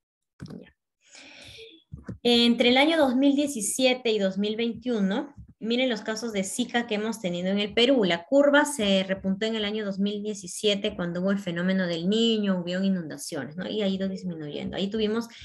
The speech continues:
casi siete mil casos, bueno, seis mil noventa y nueve,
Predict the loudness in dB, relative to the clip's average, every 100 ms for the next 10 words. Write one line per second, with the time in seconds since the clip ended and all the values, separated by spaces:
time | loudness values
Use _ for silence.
0 | -20 _ -2 -2 -2 0 0 0 -2 -2
1 | -2 2 2 2 -2 -2 -2 0 2 2
2 | 2 0 0 -2 -4 -2 0 0 -2